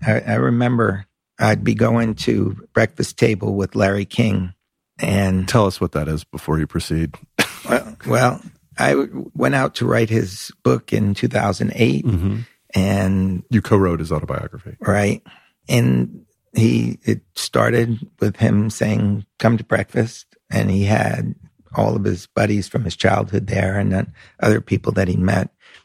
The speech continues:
Speaker 1: And I basically kept having breakfast with him every day till two thousand twenty. So
Speaker 2: What,
Speaker 1: it's
Speaker 2: what,
Speaker 1: twelve
Speaker 2: what
Speaker 1: years.
Speaker 2: would Larry King have for breakfast?
Speaker 1: He hated eggs.
Speaker 2: He hated eggs?
Speaker 1: <laughs> Hated eggs.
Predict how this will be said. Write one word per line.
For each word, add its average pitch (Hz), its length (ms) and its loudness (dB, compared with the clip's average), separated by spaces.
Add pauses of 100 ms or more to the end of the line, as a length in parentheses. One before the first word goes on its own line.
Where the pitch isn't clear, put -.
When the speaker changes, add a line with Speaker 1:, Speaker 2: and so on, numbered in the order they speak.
(100)
Speaker 1:
And 120 180 4
I 123 140 4
basically 123 840 0 (560)
kept - 320 0
having 107 280 2
breakfast - 400 -4
with - 120 0
him 101 260 -2 (240)
every 113 220 2
day 101 420 -2 (420)
till 64 360 0 (500)
two 120 140 2
thousand 107 280 2
twenty. 123 480 -2
So 107 140 -2
Speaker 2:
What, 98 40 2
Speaker 1:
it's - 100 -4
Speaker 2:
what, 110 140 2
Speaker 1:
twelve 110 200 2
Speaker 2:
what 110 60 2 (180)
Speaker 1:
years. 135 100 -6
Speaker 2:
would 98 140 0
Larry 90 280 0
King 87 260 -6
have 82 180 -4
for - 100 -12
breakfast? 82 520 -8 (580)
Speaker 1:
He 123 160 0
hated 156 340 0
eggs. 113 520 -6 (480)
Speaker 2:
He 98 120 2
hated 104 280 4
eggs? 101 400 0
Speaker 1:
<laughs> - 20 -20
Hated 175 380 4
eggs. - 480 -6